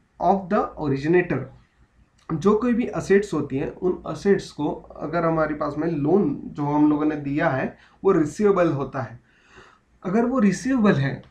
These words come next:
और अगर वो डिफॉल्ट हो सकता है तो वो सारे के सारे अगर हम लोग securitize कर देते हैं तो securitization में जो हमारी liquid asset, नॉन ट्रेडिंग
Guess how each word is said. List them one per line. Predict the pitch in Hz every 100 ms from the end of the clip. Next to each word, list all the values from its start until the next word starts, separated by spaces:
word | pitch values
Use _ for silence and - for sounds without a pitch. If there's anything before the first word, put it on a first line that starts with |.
| - _ _ - -
और | 170 190
अगर | 165 190
वो | 190
डिफॉल्ट | 170 160 156 196 185
हो | 151 220
सकता | 214 - - 139
है | 170
तो | 202 180
वो | 165
सारे | 202 175 156
के | 202 208
सारे | 185 151 196 -
अगर | - 147 160
हम | 151
लोग | 160
securitize | - - 143 147 147 147 -
कर | 196
देते | 196 202 151
हैं | 147
तो | -
securitization | - - 185 175 147 143 - 127
में | 165 233 - - _ 147
जो | 170
हमारी | 208 226 220
liquid | 147 147 - 226
asset, | - 170 139 143
नॉन | 127 135 190 254
ट्रेडिंग | 240 185 180 190